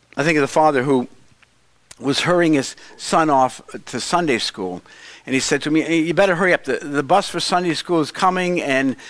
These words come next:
and if you don't hurry up, you're gonna miss it." And so his, his son said to him, "Well, Dad, did you ever go to Sunday school?" He said, "Yeah, of course I did."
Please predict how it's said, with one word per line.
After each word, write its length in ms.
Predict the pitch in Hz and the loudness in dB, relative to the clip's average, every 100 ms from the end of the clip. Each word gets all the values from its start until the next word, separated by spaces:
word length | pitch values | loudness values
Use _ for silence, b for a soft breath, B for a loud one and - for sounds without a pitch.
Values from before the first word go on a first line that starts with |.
| B B - | B B -4
and 160 | 139 147 | 0 0
if 160 | 139 | 0
you 40 | 170 | 2
don't 200 | 202 180 | 2 2
hurry 200 | 185 170 | 2 2
up, 200 | - - _ - - - - | 0 -10 _ -20 -20 -20 -20
you're 320 | - 147 175 180 | -16 0 2 2
gonna 160 | 160 | 2
miss 320 | 139 165 - | 2 0 -2
it." 140 | - - - _ _ _ _ _ _ b b b b b b b b _ _ | -10 -14 -20 _ _ _ _ _ _ b b b b b b b b _ _
And 160 | 143 143 | -4 -4
so 300 | - 165 151 | 0 2 2
his, 320 | 147 - - - | 0 -2 -8 -10
his 220 | 139 143 | -6 -4
son 320 | - 175 165 | -2 0 0
said 240 | 151 160 139 | -2 -4 -2
to 120 | 156 | -2
him, 120 | 139 | 0
"Well, 260 | 139 151 - - - 156 208 - | 0 0 -2 -8 -20 -20 -18 -16
Dad, 260 | 131 170 170 | -2 0 0
did 180 | 151 120 | -4 -2
you 140 | 196 | 0
ever 180 | 214 214 | 0 0
go 160 | 202 208 | 0 -2
to 80 | |
Sunday 340 | 196 208 214 214 | -2 -4 -2 -4
school?" 440 | - 226 226 220 _ b b b b b _ | -2 -2 0 -2 _ b b b b b _
He 100 | 139 | -4
said, 160 | 180 185 | 0 4
"Yeah, 180 | 180 | 4
of 80 | 127 | 4
course 260 | - 214 - | 2 0 0
I 60 | |
did." 320 | 101 85 - | -4 -6 -10